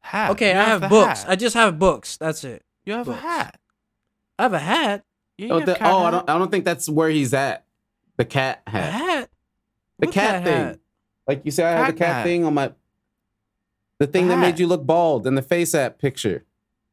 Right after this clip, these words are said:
Speaker 1: The
Speaker 3: With the cat
Speaker 1: Palico hat.
Speaker 3: ears. The
Speaker 2: Oh, that
Speaker 3: Palico.
Speaker 2: wasn't, that's not my hat.
Speaker 3: Oh.
Speaker 2: That was my
Speaker 3: <laughs>
Speaker 2: ex's hat.
Speaker 3: All right, well.
Speaker 2: <laughs> It was, it
Speaker 3: Yeah.
Speaker 2: wasn't my hat. Dude,
Speaker 3: Yeah.
Speaker 2: I have nothing but book. I have, like, two guidebooks from Japan.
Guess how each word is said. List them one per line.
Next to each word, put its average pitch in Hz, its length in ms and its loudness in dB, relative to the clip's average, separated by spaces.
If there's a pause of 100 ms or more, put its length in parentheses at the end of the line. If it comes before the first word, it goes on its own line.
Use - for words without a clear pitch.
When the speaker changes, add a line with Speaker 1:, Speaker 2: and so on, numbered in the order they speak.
Speaker 1:
The 170 80 -4
Speaker 3:
With 151 120 -2
the - 60 2
cat 196 280 2
Speaker 1:
Palico 170 140 2
hat. 123 300 2
Speaker 3:
ears. - 180 -20 (200)
The 156 80 0
Speaker 2:
Oh, 240 260 2
that 214 200 -2
Speaker 3:
Palico. - 40 -2
Speaker 2:
wasn't, 269 380 -2 (220)
that's 208 240 -10
not 247 180 -8
my 170 180 -6
hat. 175 440 -14 (580)
Speaker 3:
Oh. 139 200 0
Speaker 2:
That - 100 0
was 214 140 2
my 170 160 2
Speaker 3:
<laughs> - 40 2
Speaker 2:
ex's 151 340 0
hat. 156 440 -6 (480)
Speaker 3:
All - 60 2 (100)
right, 131 1120 -2
well. 107 240 0
Speaker 2:
<laughs> - 20 8
It 311 160 10
was, 311 260 6
it 311 220 2
Speaker 3:
Yeah. 277 60 10 (120)
Speaker 2:
wasn't 254 360 -2
my 247 260 2
hat. 226 420 4
Dude, - 560 -2
Speaker 3:
Yeah. - 20 6
Speaker 2:
I 262 100 10
have 269 200 10
nothing 269 480 4
but 226 220 2
book. 233 220 4
I 233 100 -2
have, 269 160 -2
like, 226 220 2
two 269 220 -4
guidebooks 202 500 2
from 180 160 -6
Japan. 156 560 -4